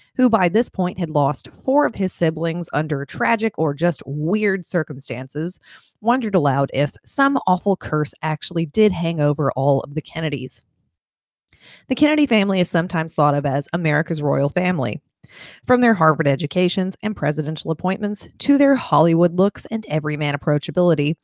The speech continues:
they were and still are admired and loved by many.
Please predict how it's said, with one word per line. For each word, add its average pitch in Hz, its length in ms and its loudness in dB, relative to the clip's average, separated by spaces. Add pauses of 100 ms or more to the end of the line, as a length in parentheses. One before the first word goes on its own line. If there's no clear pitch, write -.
(420)
they 294 120 4
were 208 340 4
and 175 160 -4
still 170 260 2
are 143 320 4 (280)
admired 165 500 2
and 147 160 -4
loved 135 360 -6
by 143 140 -2
many. 147 400 -6